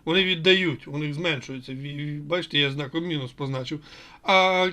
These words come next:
Q зі знаком плюс — це кількість теплоти, яку приймають тіла, що нагріваються. І звертаю вашу увагу, у мене можуть взаємодіяти не два тіла. В задачах може бути три, чотири тіла.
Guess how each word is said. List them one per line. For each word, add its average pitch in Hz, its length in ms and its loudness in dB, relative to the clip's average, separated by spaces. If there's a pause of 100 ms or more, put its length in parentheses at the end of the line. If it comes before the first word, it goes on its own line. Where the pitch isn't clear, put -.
(120)
Q 226 120 4
зі 208 120 0
знаком 220 380 0
плюс — 254 220 0
це 190 100 -2
кількість 185 360 -6
теплоти, 185 320 -6
яку 202 220 -6
приймають 170 380 0
тіла, 165 220 0
що 165 200 -2
нагріваються. 156 880 2
І 262 80 10
звертаю 233 560 8
вашу 214 320 2
увагу, 175 460 2
у - 20 -2
мене 185 220 -2
можуть 190 320 -2
взаємодіяти 190 600 -2
не 190 140 0
два 165 260 6
тіла. 143 300 -8
В 147 80 -6
задачах 180 380 0
може 160 220 0
бути 147 260 -6 (120)
три, 214 400 8
чотири 190 640 2
тіла. 165 400 2